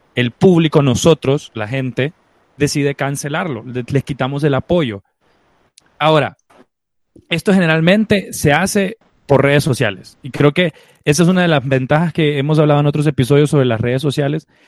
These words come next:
que nos permite tener este tipo de, de interacciones, eh, con la gente. O sea, antes cancelar a alguien era más difícil porque no teníamos esto, esta, esta capacidad de hablar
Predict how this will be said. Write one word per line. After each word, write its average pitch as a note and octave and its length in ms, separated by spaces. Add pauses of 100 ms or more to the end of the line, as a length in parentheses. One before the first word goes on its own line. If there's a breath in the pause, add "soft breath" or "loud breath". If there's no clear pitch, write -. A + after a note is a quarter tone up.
(160 soft breath)
que C#3+ 100
nos C#3 180
permite C#3+ 720 (260)
tener C3 260
este C#3 220
tipo C#3 380
de, A2+ 480
de B2+ 100
interacciones, C#3 880 (600)
eh, A#2 220 (440)
con C3 280
la A#2 120
gente. C#3 380
O G#2+ 40
sea, C3 160
antes E3 400
cancelar C#3 480
a D3 80
alguien D#3 300
era D3 160
más C#3 320
difícil C3 640 (540)
porque A#2 240
no B2 120
teníamos C#3 460
esto, C#3+ 300
esta, B2+ 320
esta C3 220
capacidad B2 520
de C3+ 120
hablar C3 520